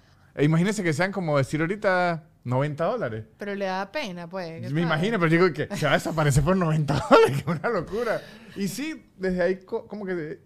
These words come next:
Speaker 1: se, se alejó.
Speaker 2: No, pero ya es momento de, de, ¿has tratado de reconciliar?
Speaker 1: No, sí, sí, después
Speaker 2: Ya, ya,
Speaker 1: hablé,
Speaker 2: se
Speaker 1: sí,
Speaker 2: recuperaron,
Speaker 1: de tie-,
Speaker 2: no,
Speaker 1: pero
Speaker 2: no,
Speaker 1: fue
Speaker 2: no.
Speaker 1: como, pasaron que sí, dos años y ya no volvió a ser lo mismo,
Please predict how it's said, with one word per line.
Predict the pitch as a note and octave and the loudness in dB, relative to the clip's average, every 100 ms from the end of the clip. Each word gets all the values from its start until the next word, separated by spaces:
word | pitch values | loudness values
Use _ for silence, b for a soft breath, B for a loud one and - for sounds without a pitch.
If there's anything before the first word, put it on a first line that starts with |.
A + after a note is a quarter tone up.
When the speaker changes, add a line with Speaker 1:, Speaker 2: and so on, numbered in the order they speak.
| - | -12
Speaker 1:
se, | C#3+ | -6
se | D#3 | -4
alejó. | C#3+ D#3+ B3+ - _ - | -2 -2 -4 -10 _ -16
Speaker 2:
No, | D#3 D3 D3 | -14 -12 -14
pero | D#3 | -12
ya | C#3+ C#3 | -12 -10
es | |
momento | C#3+ D3+ D#3 E3 F3 | -10 -10 -12 -10 -10
de, | F#3 | -10
de, | F#3 F3+ E3 D#3 D3+ D3 D3+ | -10 -12 -12 -14 -14 -16 -16
¿has | D#3 D3 | -16 -16
tratado | E3+ G3 G#3 | -16 -12 -12
de | |
reconciliar? | G#3+ G#3 F3 D3+ | -12 -14 -4 2
Speaker 1:
No, | G#3 | 4
sí, | C4 A#3+ | 4 -2
sí, | D4 | -2
después | D4 G#3 | 0 0
Speaker 2:
Ya, | A3+ | 0
ya, | A#3+ | 0
Speaker 1:
hablé, | B3 | 2
Speaker 2:
se | B3 | 0
Speaker 1:
sí, | G3 | 0
Speaker 2:
recuperaron, | F#3+ A3 G3+ E3 | -2 0 0 0
Speaker 1:
de | G3 | 0
tie-, | |
Speaker 2:
no, | E3+ | 4
Speaker 1:
pero | F3 E3+ | 6 6
Speaker 2:
no, | |
Speaker 1:
fue | G3 F#3 | 4 0
Speaker 2:
no. | |
Speaker 1:
como, | A3+ A3 F3+ D#3 | 0 2 2 2
pasaron | D3+ D3+ E3+ G3 | 0 0 0 -2
que | F3+ | -4
sí, | C#3 | 0
dos | C3 A#2 | 0 0
años | E3+ A3+ F3+ | -4 -4 -6
y | |
ya | B2 | -6
no | C#3+ | -4
volvió | D3 | -6
a | |
ser | C#3+ | -6
lo | D#3+ | -8
mismo, | G#3+ D4 | -8 -8